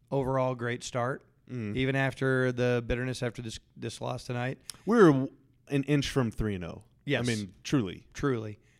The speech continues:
Speaker 1: Uh, but we have our don't sleep on guy is Seth Curry,
Speaker 2: Mm.
Speaker 1: who's providing a lot off the bench early on in the season.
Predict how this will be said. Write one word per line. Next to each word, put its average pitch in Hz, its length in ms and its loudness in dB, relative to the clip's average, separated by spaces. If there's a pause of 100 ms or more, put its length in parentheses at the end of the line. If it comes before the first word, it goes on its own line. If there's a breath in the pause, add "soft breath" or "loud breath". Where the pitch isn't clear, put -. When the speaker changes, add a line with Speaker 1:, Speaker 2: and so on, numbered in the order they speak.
Speaker 1:
Uh, 139 440 2
but 143 360 0
we 143 200 0
have 135 240 0
our 127 320 0
don't 127 300 -4
sleep 131 280 -6
on 127 160 -2
guy 127 220 -4
is 127 120 -4
Seth 131 220 -6
Curry, 131 340 -8 (200)
Speaker 2:
Mm. 113 180 -2
Speaker 1:
who's 143 140 2
providing 123 400 0
a 120 40 -2
lot 120 320 0 (520)
off 120 200 -2
the 127 80 -6
bench 127 480 -2
early 117 260 0
on 113 140 -2
in 117 60 -2
the 113 80 -4
season. 127 340 -4